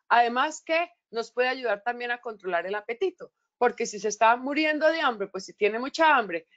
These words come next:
entre comida y comida, tómese un tecito caliente. Esto le va a ayudar muchísimo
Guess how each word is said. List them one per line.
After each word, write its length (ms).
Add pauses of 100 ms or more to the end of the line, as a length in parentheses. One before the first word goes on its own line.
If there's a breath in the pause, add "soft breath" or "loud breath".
(100)
entre 360
comida 420
y 40
comida, 500 (280)
tómese 380
un 120
tecito 380
caliente. 580 (180)
Esto 320
le 160
va 80
a 40
ayudar 340
muchísimo 680